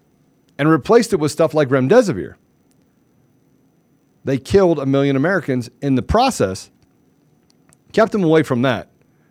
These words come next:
and created hysteria. But not amongst most Americans, just amongst the, the nutty few and the people that lead,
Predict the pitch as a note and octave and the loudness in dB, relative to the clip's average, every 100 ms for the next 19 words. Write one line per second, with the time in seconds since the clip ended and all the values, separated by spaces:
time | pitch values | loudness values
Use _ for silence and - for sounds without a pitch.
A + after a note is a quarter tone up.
0 | _ B2 A#2+ D#3 D3 B2+ B2 - D#3+ A#2 | _ -12 -2 0 0 0 -4 -4 -2 -2
1 | C2+ - _ _ _ _ _ _ _ _ | -2 -12 _ _ _ _ _ _ _ _
2 | _ _ _ _ _ _ - F3+ A3+ B3+ | _ _ _ _ _ _ -6 -2 0 2
3 | G3+ F3 C#3 C#3+ C#3+ A2+ F2 D#2 - - | 2 0 0 0 0 -4 -8 -10 -18 -20
4 | - _ D#3 D#3+ D3 B2+ - G#2+ F#2 - | -20 _ -8 -2 -2 -2 -4 -4 -4 -12
5 | _ _ - A2 A2+ B2 B2 G#2+ - A2+ | _ _ -4 -2 2 2 2 -2 -2 -4
6 | C2+ - _ B2+ C3 F3+ C#3+ A#2+ A#2+ D#3 | -4 -14 _ -10 -6 -6 -4 -4 -4 -4
7 | C3 - | -6 -8